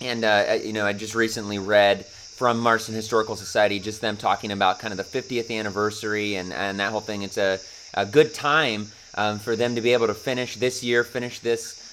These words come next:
uh, project up. And of course, to do that, they need the funds to do this. And so, um, you know, people can give to the,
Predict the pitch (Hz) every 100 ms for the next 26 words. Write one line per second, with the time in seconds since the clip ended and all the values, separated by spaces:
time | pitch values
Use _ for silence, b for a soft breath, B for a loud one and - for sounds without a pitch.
0 | B 98 95 - 127 117 120 117 - 117
1 | 120 - 82 98 95 98 95 113 104 -
2 | - 104 120 120 120 - 104 101 104 101
3 | - 120 117 117 - 107 123 123 120 127
4 | 113 95 101 117 104 101 B B - 98
5 | 98 98 98 - - - 107 95 98 131
6 | 127 123 110 135 131 120 123 135 156 -
7 | 123 113 107